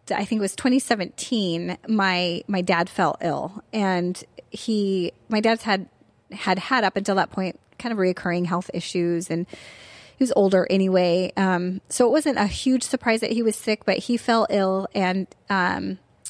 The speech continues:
ended up being, um, I think that was, if I'm trying to remember the math correctly, I think it was twenty seventeen. Um,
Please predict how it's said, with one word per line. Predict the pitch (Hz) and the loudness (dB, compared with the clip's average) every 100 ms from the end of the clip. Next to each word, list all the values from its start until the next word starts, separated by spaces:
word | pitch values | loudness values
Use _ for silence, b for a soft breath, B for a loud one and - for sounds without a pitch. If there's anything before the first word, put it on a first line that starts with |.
| - _ | -18 _
ended | 220 208 202 | -2 0 0
up | 196 185 175 _ _ _ 202 | 2 2 0 _ _ _ -8
being, | 208 196 185 185 175 | 0 2 2 0 -2
um, | 190 175 | -2 -2
I | 170 | -2
think | 262 262 | -4 -2
that | 233 | 0
was, | 185 180 - - _ _ _ _ - | 0 -2 -6 -10 _ _ _ _ -20
if | - | -14
I'm | - - - | -12 -14 -16
trying | - 214 | -10 -4
to | 190 | -2
remember | 180 180 | -2 -2
the | 175 | -2
math | 180 190 - | -2 -4 -4
correctly, | - - - | -6 -4 -4
I | |
think | 202 | -4
it | |
was | 190 - | -4 -2
twenty | 185 185 | -2 -2
seventeen. | 175 175 185 175 B B B B - | -4 -4 -2 -2 B B B B 0
Um, | 196 175 180 | 2 2 -2